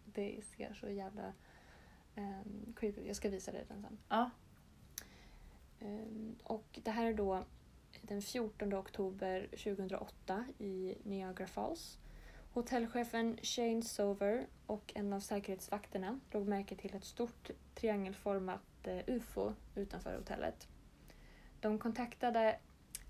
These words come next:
Speaker 1: Aerial Phenomenon Investigations Team för att undersöka det närmare.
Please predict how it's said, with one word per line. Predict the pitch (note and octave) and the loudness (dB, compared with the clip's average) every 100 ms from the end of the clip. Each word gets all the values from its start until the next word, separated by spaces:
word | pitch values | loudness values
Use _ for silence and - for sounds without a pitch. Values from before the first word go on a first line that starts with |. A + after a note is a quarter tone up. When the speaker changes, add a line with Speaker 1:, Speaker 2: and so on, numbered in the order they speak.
| - - | -4 4
Speaker 1:
Aerial | G#3+ G#3+ G#3+ G#3 - - - | 6 6 6 4 0 -8 -4
Phenomenon | G#3 G3 F#3 F#3+ F#3 F#3 - | 0 2 0 0 -2 -4 -4
Investigations | G3 F#3+ F#3+ - F#3+ F#3+ G3 - F#3+ G3+ | -4 -4 -4 -6 -2 0 0 -2 -4 -4
Team | - E3+ G3+ C#4+ - - | -2 0 0 -2 -6 -8
för | B3 G#3+ | 0 2
att | G3+ | 2
undersöka | G3+ F3+ F#3 G3+ - | -2 -4 -2 -4 -4
det | - | -4
närmare. | G3 G3 G3+ G#3+ | -2 0 2 0